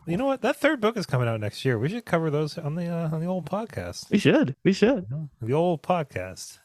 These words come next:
Speaker 2: The old podcast. We should cover it on it. Dude, I like reading a book and talking about it so much more than I like just reading about a book. Or <laughs>
Speaker 1: Oh,
Speaker 2: reading
Speaker 1: it's
Speaker 2: about
Speaker 1: a blast.
Speaker 2: just reading a book. It's
Speaker 1: No,
Speaker 2: the
Speaker 1: now I,
Speaker 2: best.
Speaker 1: I mean, I'm gonna have s-, even more fun reading. What is it? <laughs> Ruin?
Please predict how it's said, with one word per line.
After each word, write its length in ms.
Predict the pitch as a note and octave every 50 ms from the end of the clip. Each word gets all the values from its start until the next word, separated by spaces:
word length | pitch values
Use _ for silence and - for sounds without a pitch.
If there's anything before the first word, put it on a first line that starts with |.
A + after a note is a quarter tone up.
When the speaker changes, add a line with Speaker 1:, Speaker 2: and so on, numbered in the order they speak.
| _ -
Speaker 2:
The 100 | F#2+ C3
old 240 | F3+ G#3 A3 A3 G#3+
podcast. 520 | G#3 G3 G3 F#3+ - - G#2 F#2 G2 B2
We 100 | D#3+ F3
should 100 | F3+ C#3+
cover 220 | - E3 D#3+ B2+ A2+
it 80 | G#2+
on 140 | G#2+ G#2 G#2
it. 80 | F#2 -
Dude, 100 | F3 D#3+
I 80 | D3+
like 220 | F#3+ G#3+ A#3 A3 -
reading 220 | F3+ F3 E3 D#3
a 40 | C3+
book 160 | B2 C3+ C3+
and 100 | A#2+ G#2+
talking 220 | C3+ B2 A#2+ A#2
about 160 | A2 G#2 G#2 E2+
it 60 | -
so 80 | - B2+
much 140 | B2 A#2+ B2
more 100 | A#2 G#2+
than 100 | G#2+ G#2+
I 40 |
like 200 | G2+ G#2 A2 G2+ F#2+
just 280 | - A2+ G#2+ G2+ -
reading 240 | - G2 D2+ G2+ G2+
about 160 | G2+ F#2+ F2+
a 40 | E2 -
book. 180 | D2+ F2 - _
Or 100 | - - - -
<laughs> 40 | - - _
Speaker 1:
Oh, 60 | B2
Speaker 2:
reading 140 | A#2 - F#2
Speaker 1:
it's 100 | A2 C3
Speaker 2:
about 120 | C3+ - -
Speaker 1:
a 40 |
blast. 180 | F2+ G2 G#2+ G2+
Speaker 2:
just 160 | C#3+ B2 -
reading 160 | B2+ B2 A2+
a 60 | G#2+ F#2+
book. 160 | G#2 A#2 -
It's 60 | -
Speaker 1:
No, 100 | F3 F3+ D3
Speaker 2:
the 60 | B2+
Speaker 1:
now 200 | B2+ C#3 D#3 E3+
I, 20 |
Speaker 2:
best. 340 | F3 F2+ G2+ C#3 C3+ B2+ - -
Speaker 1:
I 120 | B2+ C3
mean, 160 | C#3 D#3 D3+ C#3+
I'm 80 | C#3 D#3
gonna 140 | F#3 F#3
have 160 | D#3 D#3+ D3+ C3
s-, 180 | - - - - _
even 200 | A#2+ B2 B2+ B2
more 160 | A2+ A2+ A2+
fun 400 | A2 - - C3 B2 A#2+ A2+ G#2
reading. 440 | G2 G#2+ A2 G#2+ G#2 G2+ G2 F#2 F2+ _ _ _ _ _ - G#2 G#2 A#2+ _
What 120 | - C3
is 80 | D3 D3
it? 120 | D#3 D#3+ _ _ E3 -
<laughs> 140 | - - -
Ruin? 440 | G3+ C#3 G2 G2+ A#2+ C3 D3 D3+